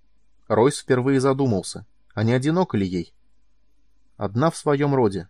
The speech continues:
последняя из этого рода, если он ее правильно понял. И ни дома, ни родных,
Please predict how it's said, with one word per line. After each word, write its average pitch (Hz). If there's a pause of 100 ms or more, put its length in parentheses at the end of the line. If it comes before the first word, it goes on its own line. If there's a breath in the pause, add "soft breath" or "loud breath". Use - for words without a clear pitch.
(380)
последняя 127
из 110
этого 107
рода, 98 (260)
если 113
он 147
ее 135
правильно 110
понял. 95 (720)
И 123
ни 104
дома, 135
ни 110
родных, 98